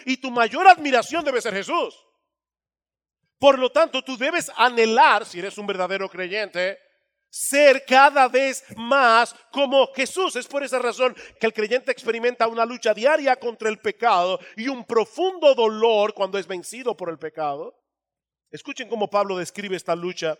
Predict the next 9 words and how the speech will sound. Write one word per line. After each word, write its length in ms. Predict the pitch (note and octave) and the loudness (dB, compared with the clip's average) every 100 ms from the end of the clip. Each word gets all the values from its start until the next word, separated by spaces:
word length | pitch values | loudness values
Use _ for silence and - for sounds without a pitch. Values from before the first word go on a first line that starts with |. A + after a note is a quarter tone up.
| - | -8
en 140 | D#3+ | -8
Romanos 440 | E3+ F#3 A#3 F3 | -6 -4 -4 -6
capítulo 480 | - E3+ F3 F#3 F3+ | -6 -6 -6 -8 -8
siete. 420 | F3+ A#3+ B3 A#2+ _ _ _ _ _ _ | -8 -6 -6 -8 _ _ _ _ _ _
Pablo 420 | G3 G3 F#3 - | -2 0 -6 0
abre 300 | F3+ G3+ F#3 | 2 2 2
aquí 240 | F3 G#3 | 0 -6
una 160 | G#3 G3+ | -4 -2
ventana 680 | F#3 F3+ F#3 F#3+ F#3+ G#3 | -2 -2 0 0 0 -2